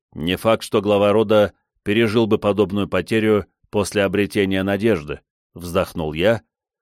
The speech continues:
показывая свое отношение к этому. Все равно подобное нет смысла скрывать, так как все эти действия при должном старании можно отследить. Да и мне запрещали об этом говорить.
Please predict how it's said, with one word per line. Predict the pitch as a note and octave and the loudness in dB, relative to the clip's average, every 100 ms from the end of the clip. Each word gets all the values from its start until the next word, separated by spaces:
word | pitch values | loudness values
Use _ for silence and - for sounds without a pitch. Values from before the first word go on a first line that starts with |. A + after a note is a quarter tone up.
| _ | _
показывая | D2 D2 D#2 A2+ B2+ C3+ C3 | -6 -4 -2 -2 0 0 0
свое | - E2+ D#2+ | 0 0 0
отношение | E2 F2 - C#2+ D2+ D#2 | -2 -4 -4 -6 -6 -6
к | D#2 | -6
этому. | D2 C#2 C2+ - _ _ _ _ _ _ _ _ | -6 -8 -12 -16 _ _ _ _ _ _ _ _
Все | - C#3 | -4 0
равно | C3+ C3+ G2 | 2 2 0
подобное | F#2 A2 G#2 G#2 G2 F2 - - | 0 0 2 0 0 -2 -6 -12
нет | B2 C#3 | -8 -8
смысла | - F#2+ E2+ E2+ | -6 -6 -4 -4
скрывать, | - F2 D#2+ D2 - _ _ _ _ _ | -4 -4 -2 -4 -8 _ _ _ _ _
так | G2 G2+ | -2 0
как | G#2+ F#2+ | -2 -2
все | G#2 F#2+ | -2 -2
эти | F#2 | -2
действия | F2 A#2 - A2 G#2+ G2 _ _ _ - | 0 0 0 0 0 0 _ _ _ -4
при | A2 A#2 | 0 2
должном | G#2+ G#2+ F#2+ F2+ E2 | 4 4 2 -2 -8
старании | - F2 A2+ A#2+ A2 G2 | -4 0 0 0 0 -2
можно | F#2+ F2+ E2 D#2+ | -2 -2 -4 -6
отследить. | - F#2 F#2 D#2 C#2 - _ _ _ _ _ _ - | -6 -6 -6 -6 -10 -16 _ _ _ _ _ _ -6
Да | G#2+ | 0
и | D3 | 0
мне | D3+ D#3 A2+ | 2 0 0
запрещали | G2 G#2 G2 C3+ C3 | 0 -2 -2 0 2
об | G#2 F2+ | 2 0
этом | F2+ F2 | -2 -2
говорить. | F2 E2+ D2+ - | -2 -2 -4 -10